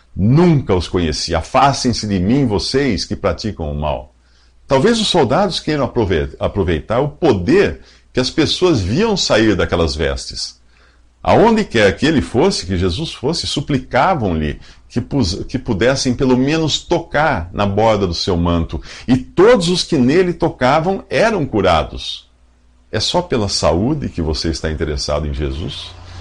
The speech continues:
O Evangelho de João é o único que diz que a túnica era sem costura, tecida numa única peça, de alto a baixo.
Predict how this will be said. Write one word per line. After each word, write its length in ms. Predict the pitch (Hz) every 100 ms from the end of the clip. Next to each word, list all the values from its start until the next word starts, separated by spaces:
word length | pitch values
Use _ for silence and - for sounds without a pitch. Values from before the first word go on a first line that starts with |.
| - -
O 80 | 143
Evangelho 580 | 165 185 170 175 214 185
de 140 | 113
João 360 | 85 113 120 90
é 100 | 123
o 100 | 131
único 640 | 151 190 196 185 170 160
que 160 | 147 135
diz 360 | 98 120 127
que 100 | -
a 80 | 104
túnica 680 | - - 170 175 104 87 82
era 340 | 78 98 104
sem 280 | 98 - 165
costura, 680 | 165 - - - 135 95 76
tecida 800 | - 120 - - 160 151 165 156 - - -
numa 220 | - 120 107
única 440 | 156 233 208 180
peça, 400 | - 113 87 95
de 120 | 85
alto 260 | 120 160 143
a 20 |
baixo. 460 | 85 73 67 -